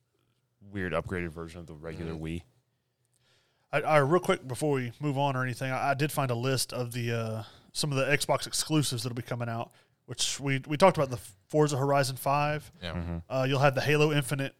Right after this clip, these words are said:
Speaker 3: uh, multiplayer, which
Speaker 2: Yeah.
Speaker 3: will all be free to play.
Speaker 2: Right.
Speaker 3: Uh, let's see. We have a game called Redfall, which it says is a new co-op open world first person shooter.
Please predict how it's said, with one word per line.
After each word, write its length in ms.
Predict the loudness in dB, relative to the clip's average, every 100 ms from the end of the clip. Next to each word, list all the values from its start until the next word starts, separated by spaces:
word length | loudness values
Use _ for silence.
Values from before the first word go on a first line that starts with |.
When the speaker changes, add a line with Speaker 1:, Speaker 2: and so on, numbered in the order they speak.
| -8
Speaker 3:
uh, 260 | -4 -4 -2
multiplayer, 640 | 0 0 0 -2 -2 -4 -10 -20 -10
which 180 | -4 0
Speaker 2:
Yeah. 60 |
Speaker 3:
will 60 | 4
all 80 | 4
be 120 | 4
free 200 | 0 0
to 80 | 0
play. 340 | -2 -4 -4 -8
Speaker 2:
Right. 160 | -14 -14 -16 _ _ _ _ _ _ -4
Speaker 3:
Uh, 240 | 0 0
let's 160 | 0 -2
see. 680 | -2 -2 -4 -6 -8 -12 -16 _ _ _ _ _ _ -20 -20 _
We 160 | -14 -10
have 600 | -4 -2 -2 -2 -4 -6 _
a 80 | -4
game 160 | -2 2
called 260 | 2 2
Redfall, 640 | 0 0 0 0 4 2 0 _
which 240 | -14 -10 -6
it 120 | -2
says 180 | -2 -2
is 80 | -6
a 80 | -6
new 160 | -4 -4
co-op 440 | -2 0 0 0
open 260 | -2 -4 -4
world 260 | -2 -2 -2
first 240 | -4 -4
person 260 | -4 -6 -8
shooter. 500 | -8 -6 -4 -6